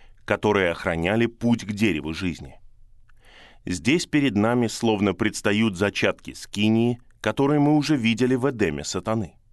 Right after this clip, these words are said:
Дерево жизни с херувимами под ним и шехина, или слава вокруг него – это святое святых. Рай —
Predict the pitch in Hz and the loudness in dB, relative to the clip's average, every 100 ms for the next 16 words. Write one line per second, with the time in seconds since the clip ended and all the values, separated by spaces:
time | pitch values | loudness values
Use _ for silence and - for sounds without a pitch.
0 | - - - - - - - - 95 104 | -20 -20 -20 -20 -20 -20 -20 -16 -4 0
1 | 143 151 151 135 147 95 85 - - - | 2 2 2 2 0 0 -4 -6 -12 -4
2 | - 123 120 127 127 104 98 - 98 87 | 2 4 4 4 2 2 0 0 -2 0
3 | 110 139 - - - - 131 113 - 113 | 0 -2 -6 -20 -20 -6 -2 0 0 -2
4 | - 147 117 71 - - - 110 98 - | -2 -2 -2 -4 -10 -8 -2 2 0 0
5 | 104 98 92 87 87 - 107 - 85 76 | 0 2 2 0 -2 -2 -4 -2 -4 0
6 | 95 - - - 120 117 135 143 151 104 | -2 -4 -18 -6 -2 -2 -2 -2 0 2
7 | 90 - 117 - 82 - - - - - | 2 -2 -6 -8 -10 -14 -20 -20 -20 -20
8 | - - - 90 90 85 85 104 | -20 -20 -10 -4 -2 0 -2 -4